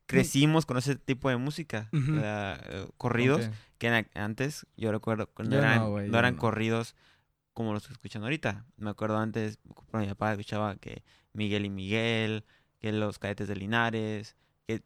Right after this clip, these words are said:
Speaker 1: son corridos, pero los corridos llevan, o sea, desde la Revolución Mexicana,
Speaker 2: Sí.
Speaker 1: se escuchan que cuentan una historia, narran una historia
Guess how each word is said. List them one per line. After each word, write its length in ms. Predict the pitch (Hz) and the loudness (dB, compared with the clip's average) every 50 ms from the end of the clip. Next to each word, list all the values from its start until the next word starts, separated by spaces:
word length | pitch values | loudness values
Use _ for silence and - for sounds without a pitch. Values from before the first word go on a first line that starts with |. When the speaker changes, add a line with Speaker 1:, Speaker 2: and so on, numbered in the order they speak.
| _ _ - | _ _ -6
Speaker 1:
son 220 | - 117 120 113 | -4 -4 -2 0
corridos, 480 | - 147 143 131 139 143 143 160 180 - | 2 2 4 4 4 4 4 2 2 0
pero 320 | - 131 117 113 101 73 | 0 2 2 2 2 0
los 160 | - 117 113 | -2 -4 -4
corridos 420 | - 131 123 123 139 160 190 196 151 | -2 -2 0 2 2 2 0 0 0
llevan, 380 | 147 143 143 147 143 117 - _ | 0 0 2 0 0 -2 -6 _
o 40 | - | -12
sea, 340 | - 127 113 107 104 101 101 | -6 -4 -2 -2 -2 -2 -4
desde 200 | 98 98 104 110 | -6 -4 -4 -2
la 140 | 107 107 104 | -2 0 0
Revolución 720 | 110 110 101 104 104 107 104 - - 135 156 175 151 - - | 0 -2 -2 -2 -6 -6 -8 -6 -6 -4 -4 -4 -6 -8 -10
Mexicana, 600 | - 113 113 110 107 - - 123 131 151 208 247 _ _ _ _ _ _ - | -8 -6 -6 -4 -6 -2 -2 -2 -2 -2 -4 -6 _ _ _ _ _ _ -6
Speaker 2:
Sí. 60 | 98 | -6
Speaker 1:
se 80 | 92 110 | -4 -4
escuchan 540 | 107 - - - 147 - - 156 160 170 - _ _ _ _ _ _ - | -6 -6 -2 -4 -4 -2 -2 -4 -4 -4 -10 _ _ _ _ _ _ -6
que 160 | 117 117 - | -6 -6 -6
cuentan 380 | - - 120 120 - 117 120 | -2 -2 -2 -2 0 -2 -2
una 240 | 120 117 117 113 110 | -2 -2 -2 -2 -4
historia, 420 | 110 - - 127 127 117 107 110 110 - | -4 -2 0 0 0 0 0 -4 -8 -8
narran 300 | - 113 113 113 113 110 | -6 -6 -4 -4 -4 -4
una 120 | 110 110 | -4 -6
historia 300 | 113 - 123 120 110 113 | -6 -4 -4 -4 -4 -6